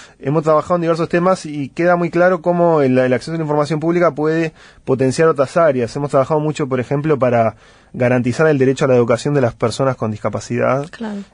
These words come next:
Speaker 1: Eh, y sin duda, desde el acceso a la información pública se puede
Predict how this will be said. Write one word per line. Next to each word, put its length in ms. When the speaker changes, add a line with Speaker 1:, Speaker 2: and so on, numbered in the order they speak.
Speaker 1:
Eh, 480
y 80
sin 280
duda, 440
desde 300
el 80
acceso 360
a 20
la 60
información 460
pública 480
se 220
puede 600